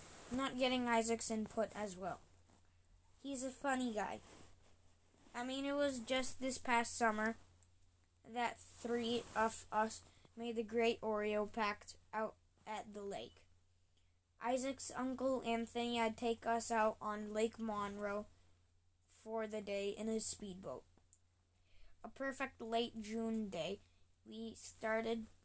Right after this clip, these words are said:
out working on getting Isaac up on skis. Abby and I had figured it out on the couple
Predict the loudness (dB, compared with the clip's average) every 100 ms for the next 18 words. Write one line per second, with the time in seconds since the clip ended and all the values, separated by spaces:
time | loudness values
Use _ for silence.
0 | -2 4 4 2 0 2 0 -6 -6 -10
1 | -10 -6 -6 -8 -14 -20 -20 -18 -6 0
2 | 0 0 -4 -6 -14 -8 -4 -2 -2 -2
3 | -6 -6 -4 -2 -2 -2 2 2 2 -10
4 | -10 -14 -20 _ -20 -20 -20 _ _ -20
5 | _ -10 -2 0 0 2 2 4 6 8
6 | 6 2 -20 -20 _ _ _ _ _ 2
7 | 2 2 0 2 4 4 4 0 -20 -20
8 | -6 -2 -2 -2 -2 -2 -4 -12 -20 _
9 | _ -10 -6 -4 -2 -2 2 0 2 2
10 | 2